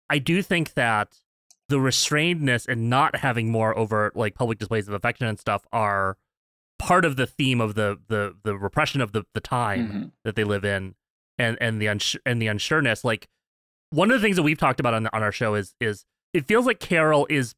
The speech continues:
Speaker 1: pushing herself towards Therese a, in a bunch of times, and Therese is not reciprocating at all. Like, when she's playing piano and, and Carol walks behind her and puts her hands on her shoulders,
Speaker 2: Mm-hmm.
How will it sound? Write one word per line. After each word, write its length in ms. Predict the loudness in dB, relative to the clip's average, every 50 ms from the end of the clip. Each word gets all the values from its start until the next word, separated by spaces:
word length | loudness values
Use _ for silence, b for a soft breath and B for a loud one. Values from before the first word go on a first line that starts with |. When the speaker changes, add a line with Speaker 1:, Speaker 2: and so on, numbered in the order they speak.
| _ _
Speaker 1:
pushing 360 | 0 0 2 0 0 -2 -2 0
herself 400 | 0 -2 0 0 0 -2 -2 -2
towards 340 | -4 -2 0 2 2 0 -2 -4
Therese 540 | -4 -2 0 2 2 2 2 0 -2 -4 -4 -4
a, 140 | -4 -4 -2 -2
in 120 | -4 -4
a 60 | -2 -2
bunch 240 | -2 -2 -2 -2
of 80 | -2 -2
times, 440 | 0 0 2 2 2 0 0 -2 -6 _ _ _ _ _ -2
and 180 | 0 0 0
Therese 480 | 0 0 0 2 2 4 2 2 2 0
is 160 | -2 -2 -2
not 440 | -2 0 0 2 2 2 0 -2 -4 _ _ _ _
reciprocating 640 | -6 -4 -2 -2 -2 -2 -2 -2 -2 -2 -2 -2 -2 -2
at 60 | 0
all. 200 | 0 0 0 0
Like, 220 | -2 -2 -4 -2 -2
when 180 | -4 -4 -4
she's 320 | -4 -4 -4 -4 -4 -6 _ _ _ _ _ _
playing 240 | 0 0 2 0 0
piano 520 | 0 0 2 2 2 2 4 4 4 2
and, 280 | 2 0 -2 -4 -4 -4
and 320 | -2 -2 -2 -2 -4 -6 -8 _ _ -2
Carol 300 | 0 2 2 2 2 2
walks 220 | 2 0 0 -2
behind 360 | -6 -4 -4 -2 -2 -2 0
her 80 | 0 -2
and 100 | -2 -2
puts 160 | -6 -6 -6
her 80 | -6 -4
hands 280 | -2 -2 -2 -2 -2
on 80 | -2 0
her 120 | 0 -2 0
shoulders, 440 | 0 -2 0 0 0 -2 -2 -4
Speaker 2:
Mm-hmm. 80 | -6